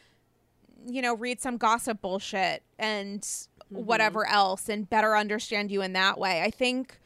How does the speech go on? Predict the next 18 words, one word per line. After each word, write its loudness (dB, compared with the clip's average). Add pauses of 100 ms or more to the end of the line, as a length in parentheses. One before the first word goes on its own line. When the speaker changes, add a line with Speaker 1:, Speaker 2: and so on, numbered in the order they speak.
(260)
Speaker 1:
when 0
you -2
start 2
going -2
behind -4
the -2
curtain, -4
sometimes -6
it's -8
a -8
step -2
too -6
far. -2 (840)
Speaker 2:
It -12
is. -12 (200)
And -10
then -8
you, -10